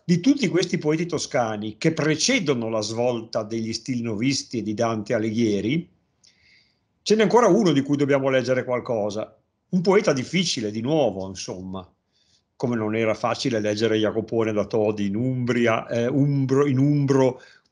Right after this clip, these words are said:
un mesetto fa, nella lezione di un mesetto fa. Questo Guittone d'Arezzo, di cui ho già accennato nella conclusione della lezione scorsa,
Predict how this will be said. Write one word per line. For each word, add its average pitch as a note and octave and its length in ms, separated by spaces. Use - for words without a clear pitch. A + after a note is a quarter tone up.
un A#2+ 180
mesetto A2+ 480
fa, - 400
nella A2 180
lezione A2 460
di G#2 80
un G#2+ 100
mesetto G#2 380
fa. - 220
Questo - 340
Guittone D#3+ 600
d'Arezzo, C3+ 500
di B2+ 100
cui D#3+ 220
ho C#3+ 240
già C#3 180
accennato C#3 680
nella B2 240
conclusione C#3 760
della B2+ 220
lezione B2 500
scorsa, A#2 760